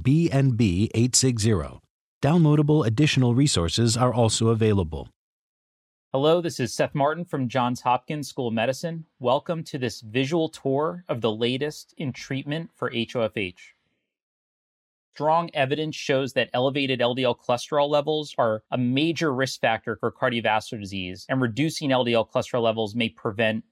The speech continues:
Speaker 2: cardiovascular disease. Importantly, this risk for cardiovascular disease is a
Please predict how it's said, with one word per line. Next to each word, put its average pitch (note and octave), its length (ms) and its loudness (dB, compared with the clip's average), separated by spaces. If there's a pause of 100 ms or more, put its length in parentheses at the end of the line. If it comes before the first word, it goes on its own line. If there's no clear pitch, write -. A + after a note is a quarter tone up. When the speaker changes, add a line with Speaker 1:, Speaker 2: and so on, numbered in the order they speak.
Speaker 2:
cardiovascular A2+ 540 -2
disease. G2+ 600 -6
Importantly, D#3+ 720 -4
this B2 300 -4
risk B2+ 640 -4 (100)
for C3+ 120 -2
cardiovascular C3 580 0
disease G#2+ 440 -6
is B2 160 -4
a A#2 80 -2